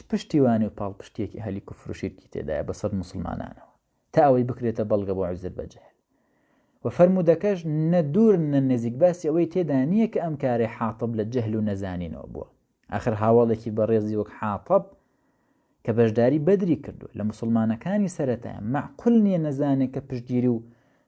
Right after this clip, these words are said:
پشتیوانی کافرەکان کوفرە و پێی لە دین دەرەچێت. بەڕاستی جەهل و کوفردانە پاڵ هاوڵان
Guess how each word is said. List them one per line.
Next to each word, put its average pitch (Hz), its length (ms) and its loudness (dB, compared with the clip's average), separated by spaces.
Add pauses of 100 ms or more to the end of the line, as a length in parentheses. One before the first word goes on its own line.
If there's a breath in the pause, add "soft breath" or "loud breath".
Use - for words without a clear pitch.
(100)
پشتیوانی 120 520 2
کافرەکان 113 640 -4 (180)
کوفرە 107 400 -2
و 101 100 2 (400)
پێی 117 160 2
لە 104 80 -2
دین 90 240 -6
دەرەچێت. - 460 -10 (760)
بەڕاستی 123 540 2 (1300)
جەهل 123 420 0
و 113 120 0 (240)
کوفردانە 107 600 -2
پاڵ 110 300 -2
هاوڵان 101 560 -4